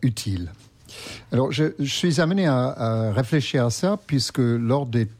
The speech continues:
toutes récentes rencontres annuelles des vignerons indépendants de, de France, euh, qui m'invitent chaque année à, à animer leurs deux journées de réflexion, c'était le sujet choisi. Chaque année, il y a un fil rouge, un sujet, ça peut être le no-tourisme, ça peut être l'export, ça peut être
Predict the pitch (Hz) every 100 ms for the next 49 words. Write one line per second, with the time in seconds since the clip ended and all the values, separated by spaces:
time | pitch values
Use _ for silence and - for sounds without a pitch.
0 | - 180 - 135 123 - 135 127 - 110
1 | 98 120 120 135 123 - 113 113 117 110
2 | 98 110 117 113 107 101 101 107 107 107
3 | 95 95 95 95 - 175 214 - - -
4 | - - - 135 104 104 98 - - 107
5 | 104 107 110 110 120 - 101 107 110 101
6 | 92 95 - 107 139 135 135 127 110 98
7 | 92 101 120 107 110 117 107 101 90 104
8 | 107 - 165 196 - - - - - 190
9 | 127 127 123 151 131 117 104 95 - 110
10 | 120 117 110 101 98 117 117 95 107 165
11 | 123 104 98 101 113 135 113 113 98 101
12 | 101 98 101 117 135 127 - 90 104 92
13 | 101 - - 120 131 127 104 104 101 -